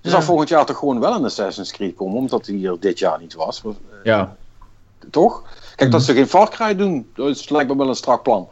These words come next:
Speaker 2: Eh, ik denk dat die, eh, die serie wel, ook wel wat ademruimte nodig heeft, want ze, het zit,
Speaker 1: Mhm.
Speaker 2: gaat, gaat echt hard nou. Ehm, maar ze, eh, af, eh, mm, heb ik alweer een kratje bier voor over, denk ik, hoor, dat er een Assassin's Creed komt volgend jaar.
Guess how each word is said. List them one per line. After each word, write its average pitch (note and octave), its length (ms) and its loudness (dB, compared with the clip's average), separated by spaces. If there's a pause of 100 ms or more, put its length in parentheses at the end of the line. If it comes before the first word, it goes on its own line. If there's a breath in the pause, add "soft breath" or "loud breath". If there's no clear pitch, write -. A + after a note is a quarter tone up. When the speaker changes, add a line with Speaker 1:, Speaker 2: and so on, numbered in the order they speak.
(300 soft breath)
Speaker 2:
Eh, G#2+ 180 -4
ik G#2+ 100 -4
denk A#2 160 -4
dat G#2 100 -14
die, A#2 240 4
eh, A#2+ 160 2
die A#2 140 -2
serie A#2+ 300 2
wel, A#2+ 240 4
ook B2 140 -2
wel A2 180 2
wat G#2+ 160 -2
ademruimte G#2 560 0
nodig G#2+ 300 0
heeft, G#2 280 -2
want G#2 160 -6
ze, G2+ 100 -8 (120)
het C#3 120 -6
zit, C#3 200 0
Speaker 1:
Mhm. D3 100 -6
Speaker 2:
gaat, A2+ 300 0
gaat A#2+ 200 2
echt - 180 -6
hard G#2+ 260 -2
nou. F2 200 -10 (560 soft breath)
Ehm, G#2+ 560 2 (300)
maar F2 260 0
ze, - 120 -2
eh, - 240 0
af, - 220 0 (1040)
eh, - 120 -12 (200)
mm, G#3 1500 -4
heb D#3 240 2
ik E3+ 80 2
alweer E3 220 4
een E3 60 0
kratje D#3+ 300 0
bier F3 200 6
voor D#3+ 140 -2
over, E3+ 280 -2
denk A#2 200 0
ik, G#2 100 -8
hoor, E3 340 0
dat A2+ 140 -8
er G#2+ 80 -10
een G#2+ 80 -6
Assassin's G#2+ 440 -8
Creed A#2+ 200 -6
komt B2 220 -4
volgend A#2+ 280 0
jaar. G#2 260 2